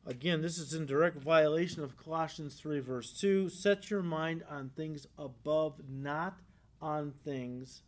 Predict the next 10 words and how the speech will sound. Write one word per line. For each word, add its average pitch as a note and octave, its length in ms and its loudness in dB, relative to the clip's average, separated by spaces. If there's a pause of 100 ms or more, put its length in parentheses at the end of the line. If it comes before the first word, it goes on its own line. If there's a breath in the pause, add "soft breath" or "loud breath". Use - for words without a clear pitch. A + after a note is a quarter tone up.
on B2 160 -10
the E3 140 2
earth." F3+ 320 4 (1900 loud breath)
And C3+ 200 -4
yet, F#3 200 4
with E3+ 200 -2
this F#3 180 0
doctrine, F#3 680 -2 (1200)
the C#3+ 120 -2
church A3 600 0